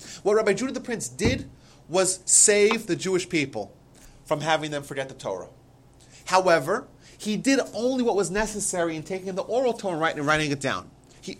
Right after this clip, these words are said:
only wrote down the actual crude, so to speak, laws. It's written very briefly, and the rest of the actual law, that was still maintained in its oral fashion. Right?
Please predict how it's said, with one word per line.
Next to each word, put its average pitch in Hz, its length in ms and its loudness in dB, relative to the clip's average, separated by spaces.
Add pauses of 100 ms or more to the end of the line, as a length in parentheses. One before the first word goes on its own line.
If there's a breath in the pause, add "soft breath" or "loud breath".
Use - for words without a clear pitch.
only 262 320 -2
wrote 202 220 2
down 196 160 -6
the 143 180 -12
actual 196 640 -2
crude, 214 460 0
so 170 100 0
to 143 80 0
speak, 139 240 -6
laws. 120 540 0 (200)
It's 175 120 -6
written 180 160 -4
very 160 160 2
briefly, 226 500 -4 (540 loud breath)
and 180 400 -2
the 175 140 2
rest 208 520 4
of 147 180 0
the 160 100 2
actual 151 540 0
law, 135 340 2 (320 loud breath)
that 175 280 0
was 196 140 -4
still 180 200 -8
maintained 170 440 -8
in 131 40 -12
its 135 120 -16
oral 117 240 -6
fashion. 98 420 -16 (1800)
Right? 143 100 -10